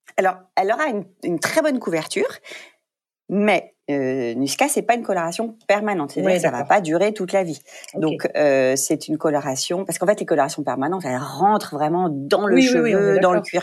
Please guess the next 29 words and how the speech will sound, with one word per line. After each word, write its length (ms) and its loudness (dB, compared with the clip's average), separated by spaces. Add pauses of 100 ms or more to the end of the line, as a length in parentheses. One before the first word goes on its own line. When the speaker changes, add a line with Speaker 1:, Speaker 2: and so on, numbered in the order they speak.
Speaker 1:
voilà. 160 4
Speaker 2:
Bien 80 -6
Speaker 1:
Donc, 100 2
Speaker 2:
sûr. 140 -4 (260)
Speaker 1:
donc 180 0
c'est 240 -2
une 60 -4
coloration, 640 0
euh, 380 2 (300)
euh, 140 0 (220)
qui, 240 -6
qui 160 -4
va 120 4
Speaker 2:
C'est 100 -2
de 80 2
surface. 260 4
Speaker 1:
s'effacer, 760 2
euh, 360 4
au 120 2
bout 180 -4
de 340 0
douze 340 -4
shampoings, 520 0
à 20 -2
peu 60 0
Speaker 2:
Ouais, 120 4
Speaker 1:
près. 100 0
Speaker 2:
d'accord, 240 0
ok. 140 -8